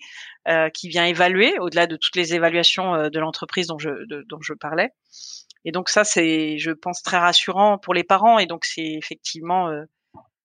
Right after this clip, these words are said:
positif, euh, de, et puis, euh, tout, et puis évidemment, euh, s'inscrire, euh, être, on parlait de donner du, du pouvoir, mais, euh,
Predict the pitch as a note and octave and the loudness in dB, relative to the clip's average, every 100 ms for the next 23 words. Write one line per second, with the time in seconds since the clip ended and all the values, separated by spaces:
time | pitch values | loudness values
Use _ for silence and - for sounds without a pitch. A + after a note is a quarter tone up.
0 | _ F#3+ F3 F#3+ - C#4 - - D#3+ D#3 | _ -4 -4 -2 -2 0 2 4 4 4
1 | D#3+ D#3+ C3+ C3+ D#3 E3+ - G3+ A3+ F#3 | 4 4 2 2 -2 -2 -6 -4 2 4
2 | D#3 D3 F3+ - D3 - E3 D#3 D#3+ D#3+ | 4 0 -10 -10 -12 -6 -4 0 2 4
3 | F3+ G3+ E3 - E3+ - - G3+ E3+ D#3+ | 4 2 2 -2 -4 -2 2 2 2 0
4 | - - - - - - _ _ F3 F3+ | -8 -20 -20 -20 -20 -20 _ _ 0 2
5 | - D#3+ E3 F3 F3+ E3 D#3+ E3 E3+ D#3+ | 0 4 6 6 4 2 0 -2 -4 -8
6 | D#3+ D#3 D#3+ F3 F3 A#3 G#3+ D#3+ D#3 D3 | -12 -14 -12 -2 4 4 4 0 0 0
7 | D3 D3+ | 0 -2